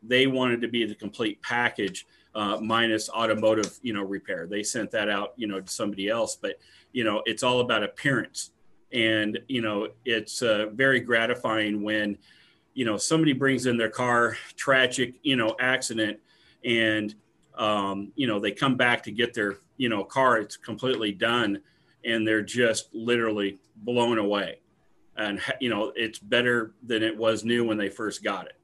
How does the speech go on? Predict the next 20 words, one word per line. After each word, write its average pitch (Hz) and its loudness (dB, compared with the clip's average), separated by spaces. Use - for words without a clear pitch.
And, 107 2
you 139 -2
know, 110 2
that's 135 4
kind 135 2
of, 117 -2
you 135 0
know, 117 4
the 110 -2
pat 123 0
on 117 0
the 110 0
back 113 2
that 110 -2
a 104 0
lot 110 0
of 98 -4
detailers 107 -2
like 107 -2
us, 113 0